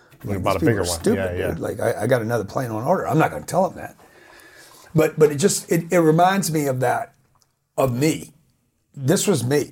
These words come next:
Speaker 1: This is what I used to do.
Speaker 2: You used to talk trash. You used to
Speaker 1: No,
Speaker 2: do
Speaker 1: I
Speaker 2: this.
Speaker 1: used to, I wouldn't talk trash,
Speaker 2: Mm.
Speaker 1: but I would secretly misunderstand their success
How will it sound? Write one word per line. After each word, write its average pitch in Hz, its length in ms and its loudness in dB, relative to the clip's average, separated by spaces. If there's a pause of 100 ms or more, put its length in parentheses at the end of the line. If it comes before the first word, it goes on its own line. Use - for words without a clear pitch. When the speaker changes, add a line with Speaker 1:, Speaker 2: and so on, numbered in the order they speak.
(160)
Speaker 1:
This 156 220 2
is 165 80 2
what 165 140 6
I 147 100 4
used 139 240 -6
to - 80 -12
do. - 120 -14 (1080)
Speaker 2:
You 117 60 -4
used - 180 -4
to - 40 -12
talk 107 220 0
trash. 113 440 0
You 123 40 -2
used 104 100 -2
to 151 60 2
Speaker 1:
No, 208 140 6
Speaker 2:
do - 60 4
Speaker 1:
I - 100 4
Speaker 2:
this. 190 80 2
Speaker 1:
used - 160 -4
to, - 140 -2 (180)
I 131 60 4
wouldn't 202 260 2
talk 202 260 -2
trash, - 460 -6
Speaker 2:
Mm. 110 340 -4 (180)
Speaker 1:
but 131 200 2
I 127 100 4
would 135 540 6 (340)
secretly - 840 -2 (2000)
misunderstand 131 920 2
their 107 100 -4
success - 680 -10